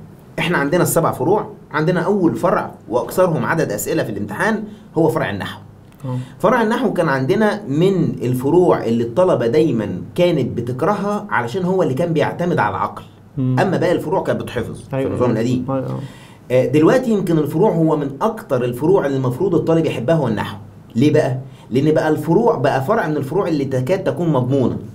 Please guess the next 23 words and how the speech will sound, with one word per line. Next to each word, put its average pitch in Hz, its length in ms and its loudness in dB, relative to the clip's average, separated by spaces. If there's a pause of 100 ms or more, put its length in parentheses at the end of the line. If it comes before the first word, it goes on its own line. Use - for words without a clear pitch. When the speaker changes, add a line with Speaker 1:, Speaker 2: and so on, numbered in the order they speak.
(240)
Speaker 1:
بقى 123 200 0
فرع 156 300 2
لو 123 180 0
انت 156 140 0
حفظت - 360 -4
القاعدة 104 440 -2
وذاكرتها 113 600 0
وفهمتها 135 680 2 (180)
هتعرف 143 340 -2
تحل. 143 120 -4
Speaker 2:
هتعرف 170 200 2
تحل 180 200 6
عليها، 160 200 6
آه. 135 240 0 (760)
Speaker 1:
في 247 120 0
فروع 254 260 2
تانية 165 440 0 (460)
لو 135 160 2
انت - 140 0
ذاكرت 180 360 0
القاعدة 135 380 0
وفهمتها 131 460 0
وحفظتها 220 720 -2